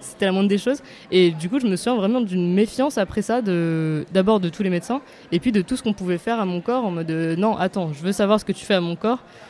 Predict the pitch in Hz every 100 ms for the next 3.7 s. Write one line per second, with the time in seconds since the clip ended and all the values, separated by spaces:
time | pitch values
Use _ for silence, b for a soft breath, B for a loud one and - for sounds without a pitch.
0 | B B - 165 160 156 156 151 - -
1 | - 53 - - 151 123 143 - - 165
2 | - - 226 180 156 147 160 156 175 -
3 | 165 160 170 165 151 156